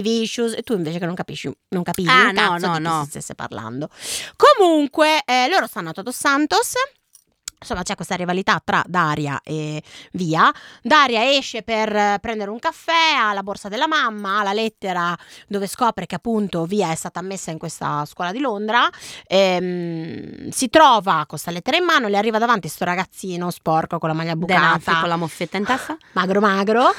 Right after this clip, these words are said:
Speaker 1: Ehm,
Speaker 2: De Naffi
Speaker 1: che
Speaker 2: con la moffetta in testa, perché poi lui era tanto
Speaker 1: Eh,
Speaker 2: dimagrito anche nelle
Speaker 1: eh,
Speaker 2: ultime
Speaker 1: eh, sì.
Speaker 2: stagioni. <laughs> Quindi era proprio lui.
Speaker 1: Allora, la prossima io mi alzo.
Speaker 2: Ma lei l'ha chiamato
Speaker 1: Alla
Speaker 2: Pen?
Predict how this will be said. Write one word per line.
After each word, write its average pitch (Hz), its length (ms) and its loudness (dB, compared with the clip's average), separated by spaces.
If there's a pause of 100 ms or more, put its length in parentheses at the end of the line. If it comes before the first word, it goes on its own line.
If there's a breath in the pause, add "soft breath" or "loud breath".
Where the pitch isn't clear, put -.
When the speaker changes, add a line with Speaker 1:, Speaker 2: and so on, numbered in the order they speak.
(340 loud breath)
Speaker 1:
Ehm, 202 440 2
Speaker 2:
De 190 100 2
Naffi 262 240 4
Speaker 1:
che 269 140 4
Speaker 2:
con 185 100 -2
la 175 60 0
moffetta 185 400 -8
in 170 80 -16
testa, 302 300 -6
perché - 200 -2
poi 320 140 2
lui 285 80 2
era 190 120 4
tanto 247 220 0
Speaker 1:
Eh, - 40 -6
Speaker 2:
dimagrito 208 440 -2
anche 151 180 -4
nelle 165 140 -2
Speaker 1:
eh, 175 40 -4
Speaker 2:
ultime 185 240 -6
Speaker 1:
eh, - 20 -4
sì. 170 60 -8
Speaker 2:
stagioni. 190 360 -4
<laughs> - 880 -8
Quindi 466 200 4
era 277 120 4
proprio 349 320 2
lui. 311 380 -4 (220)
Speaker 1:
Allora, 180 280 0
la 190 140 0
prossima 269 400 -2
io 185 120 0
mi 190 160 0
alzo. 143 500 -4
Speaker 2:
Ma 160 40 0
lei 719 420 4
l'ha 370 100 2
chiamato 302 440 0
Speaker 1:
Alla 254 120 0
Speaker 2:
Pen? 285 580 -2